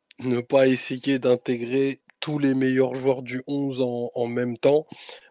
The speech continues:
euh, quitte à, quitte à sacrifier, euh, enfin, des, des, des joueurs qui seraient, euh, qui seraient dans l'effectif depuis déjà un petit peu plus longtemps. Parce que, hum, Kipembe n'a pas, euh,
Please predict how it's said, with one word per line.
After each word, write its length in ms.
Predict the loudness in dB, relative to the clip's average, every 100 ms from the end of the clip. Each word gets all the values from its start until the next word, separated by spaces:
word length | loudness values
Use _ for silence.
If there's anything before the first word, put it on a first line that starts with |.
| -4
euh, 560 | 0 0 0 0 -2 -6 -14 -18 -20 _ _
quitte 300 | -2 -2 2
à, 400 | 2 2 0 -4 -8
quitte 240 | -12 -6
à 80 | -6
sacrifier, 800 | -4 -8 -6 -8 -6 -2 2 2
euh, 340 | 2 0 -4 -10 -16 _ _ -20 -20 -20 -20 -16
enfin, 220 | -8 -6
des, 340 | -2 -2 -4
des, 240 | -4 -4 -4
des 180 | 0 0
joueurs 340 | 2 2 2
qui 160 | -2 -8
seraient, 440 | -4 -2 0 -2
euh, 200 | -4 -8
qui 160 | -10 -8
seraient 200 | -2 0
dans 160 | 0
l'effectif 540 | -4 -6 -8 -10 -12 -8
depuis 260 | -10 -10 -8
déjà 300 | -4 -2 -2
un 120 | -2
petit 200 | -6 -12
peu 160 | -12
plus 220 | -12 -10 -6
longtemps. 400 | -6 -2 -4 -4 _ -20 -20 -12
Parce 200 | -10 -8
que, 120 | -4
hum, 720 | -2 -2 -2 -4 -6 -10 -14 -20 _ _ _ _ _ _ -10
Kipembe 640 | -4 2 4 6 6 4 0 -14 -16 -20 _ _ _
n'a 220 | 2 4
pas, 460 | 4 6 6 6 4
euh, 420 | 0 -8 -10 -12